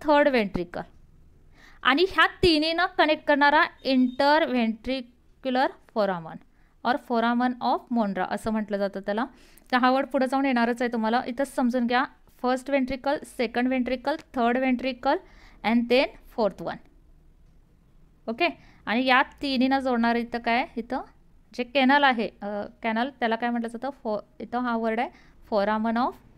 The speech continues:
Monro. ओके, हे असं, हे व्हेंट्रिकल,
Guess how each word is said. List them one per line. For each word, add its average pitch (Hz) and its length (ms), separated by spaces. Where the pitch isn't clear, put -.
Monro. 185 320
ओके, 254 160
हे 262 140
असं, 254 200
हे 247 160
व्हेंट्रिकल, 269 520